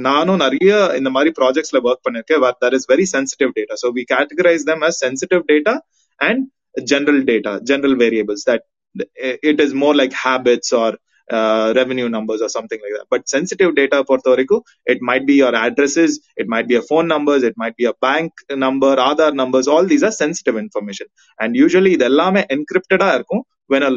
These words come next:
lot of other people within the organization look at the data. Uh, people who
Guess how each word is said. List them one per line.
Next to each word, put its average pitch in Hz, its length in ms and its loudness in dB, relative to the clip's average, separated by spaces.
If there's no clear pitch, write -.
lot 147 200 2
of 170 140 2
other 123 220 2
people 147 400 0
within 131 260 -2
the 147 140 4
organization 120 640 -4
look 139 160 -2
at 127 220 0
the 135 100 -2
data. 101 280 -8
Uh, 104 180 -6
people 175 320 0
who 160 140 4